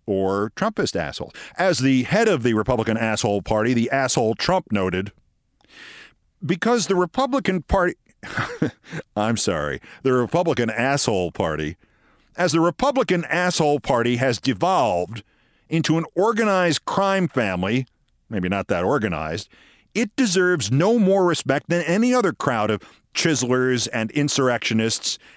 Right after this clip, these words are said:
and con men and felons would. And it would be nice. It would be responsible. It would be patriotic if the news media would follow suit and, you know,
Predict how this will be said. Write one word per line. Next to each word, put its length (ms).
and 240
con 400
men 400
and 200
felons 640
would. 400
And 200
it 160
would 220
be 220
nice. 720
It 200
would 180
be 180
responsible. 1040
It 160
would 180
be 180
patriotic 920
if 140
the 120
news 400
media 500
would 180
follow 440
suit 580
and, 420
you 80
know, 420